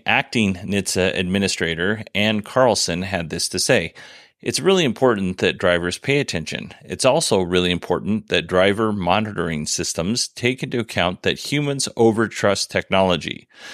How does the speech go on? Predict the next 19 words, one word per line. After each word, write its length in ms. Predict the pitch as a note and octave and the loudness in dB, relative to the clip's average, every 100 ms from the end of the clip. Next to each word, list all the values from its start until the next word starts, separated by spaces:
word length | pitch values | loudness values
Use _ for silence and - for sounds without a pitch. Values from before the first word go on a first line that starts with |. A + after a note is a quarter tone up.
| - _ | -18 _
Now, 280 | F#2 E2+ - | 0 0 0
I'm 240 | F#2+ F#2+ F#2+ | 0 2 2
gonna 160 | F#2 | 2
let 220 | F#2 E2+ - | 2 -2 -6
you 80 | |
parse 420 | D#2 - F2+ E2+ - | -8 0 0 2 2
that 180 | E2+ | 2
out, 220 | F2 B2+ - | 4 2 0
and 260 | - F#2 F2 | -4 -2 -2
you 120 | F2 | -4
can 200 | - G2 | -4 -6
<laughs> 20 | |
decide 480 | - - - F#2 E2 | -2 0 0 -2 0
what 100 | G2+ | -4
it 120 | - | -2
means 260 | F#2 F#2+ - | -2 -2 -2
for 120 | F#2 | 0
yourself. 540 | F2 E2 A2 C3 F#3+ - - - - - - _ | 0 2 2 2 0 -14 -16 -16 -16 -20 -20 _
Uh, 380 | - G2+ F2+ F2 | -2 2 4 2